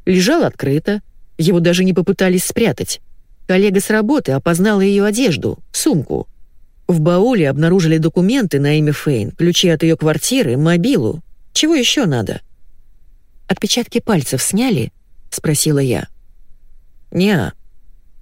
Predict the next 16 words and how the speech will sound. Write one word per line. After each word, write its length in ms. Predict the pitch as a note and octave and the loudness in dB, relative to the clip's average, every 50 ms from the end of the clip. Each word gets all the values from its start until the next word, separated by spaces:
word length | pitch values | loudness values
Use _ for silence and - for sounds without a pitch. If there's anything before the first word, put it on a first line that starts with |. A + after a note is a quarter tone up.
| - - | -4 -2
нехотя 420 | D#3 D#3+ F3+ F#3+ - D3 - - | 0 0 0 0 0 -2 -4 -2
признался 520 | - D3 D3 C3+ D3+ D#3 D3+ C#3+ - - | -2 -2 0 0 0 0 0 0 0 0
Юрий. 420 | D#3+ D#3 D#3+ D3 B2+ F#2+ D2+ - - - - - - - - - - - - - - - - | 0 2 2 0 0 -2 -6 -8 -10 -16 -20 -20 -20 -20 -20 -20 -20 -20 -20 -20 -20 -20 -10
«Кисти 380 | - - C#4 B3+ - - - G3 | -6 -2 -2 -2 -2 0 0 2
рук 220 | F#3+ G#3 G3 - | 2 2 2 2
у 60 | E3+ | 0
трупа 360 | C#3+ - F#3+ A3+ G3+ - D3 C3 | 0 0 2 2 2 2 0 0
были 200 | C#3 D#3+ D#3+ E3 | 2 2 2 2
отрублены». 680 | D#3+ D#3+ - G3+ A3+ F#3+ C#3+ A#2+ A2 G#2 - - - - - _ - - - - - - - - - - - - - - - - - - - | 2 0 0 0 0 0 0 -2 -4 -4 -4 -6 -10 -14 -20 _ -20 -20 -20 -20 -20 -20 -20 -20 -20 -20 -20 -20 -20 -20 -20 -20 -20 -10 -6
«Экспертизу 600 | - E3+ - - - - F#3 - - A3 F3 G3 F#3 | -6 -4 -4 -2 -2 -2 -2 0 0 0 2 2 0
по 100 | - G3+ | 0 2
зубам 420 | E3 G#3+ A3 G3+ A3 D#3+ B2 C3 | 2 2 2 2 0 0 0 -2
делали?» 520 | B2 C3 G3+ D4 D#4 A3 D3 A#2+ F#2+ - - - - - - - - - _ - - | 0 0 0 2 2 0 0 -2 -2 -6 -8 -14 -20 -20 -20 -20 -20 -20 _ -6 -2
не 100 | E3 D#3+ | 0 0
успокаивалась 720 | D3 - - F3+ F3 - E3 D3 C#3 C#3 C#3+ D3 D3 - - | 0 0 -2 -4 -2 0 0 0 0 0 0 -2 -2 -2 -2
я. 240 | C3+ A#2+ G2 - | -2 -4 -4 -6